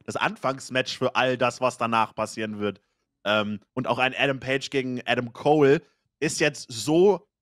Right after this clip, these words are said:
ich möchte nicht sagen spontan aufgebaut worden, weil es ja nicht aus dem Nichts kam. Er ist nun mal auf, als ein-, der, die Nummer eins auf die, in den Rankings. Aber da ist halt kein Storyline-Feuer hinter, wenn man jetzt mal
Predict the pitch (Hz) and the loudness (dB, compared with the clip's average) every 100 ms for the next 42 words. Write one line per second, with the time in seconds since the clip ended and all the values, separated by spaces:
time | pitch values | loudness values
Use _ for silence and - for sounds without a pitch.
0 | _ _ - - 143 147 160 139 143 135 | _ _ -16 -4 -4 -2 -6 2 2 2
1 | - - 135 127 147 175 113 131 123 135 | -6 -2 -2 2 2 2 2 0 0 -2
2 | 113 117 110 113 107 117 120 120 127 135 | 2 2 2 0 2 2 0 -2 -4 -4
3 | 117 131 127 135 156 - - 95 92 - | -4 -4 -6 -8 -8 -14 -12 -10 -10 -8
4 | 147 - 127 107 101 101 - 104 - - | -8 -6 -2 0 2 0 -2 -4 -4 -6
5 | 104 - - _ 98 - 104 101 107 110 | -6 -8 -18 _ -14 -10 -8 -6 -6 -6
6 | 107 95 98 107 107 104 - 104 101 95 | -2 -2 -2 -4 -8 -8 -14 -12 -6 -6
7 | 98 92 92 - _ _ _ _ - 139 | -6 -10 -14 -18 _ _ _ _ -2 2
8 | 156 156 180 185 170 - 156 151 - - | 4 2 0 0 0 0 -4 -4 -8 -2
9 | 208 233 185 135 123 143 131 127 127 123 | 4 6 6 2 -2 0 2 2 0 0
10 | 120 117 127 123 123 - 120 117 | 0 2 0 0 -4 0 2 4